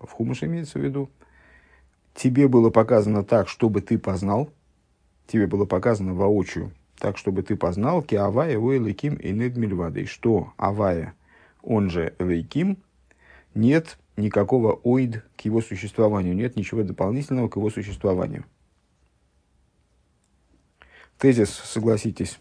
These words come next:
довольно часто нами обсуждаемый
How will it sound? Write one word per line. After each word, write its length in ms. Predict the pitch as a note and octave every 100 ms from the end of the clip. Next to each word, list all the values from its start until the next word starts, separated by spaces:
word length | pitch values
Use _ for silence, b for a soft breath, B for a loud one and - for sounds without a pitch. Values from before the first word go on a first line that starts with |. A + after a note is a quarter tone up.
| -
довольно 460 | - G#2 G2+ F#2+ F#2
часто 380 | - G2+ -
нами 400 | F#2+ F#2+ F#2 E2+ - _ - _
обсуждаемый 800 | - E2+ - G2 C#3+ A#3 G3 G2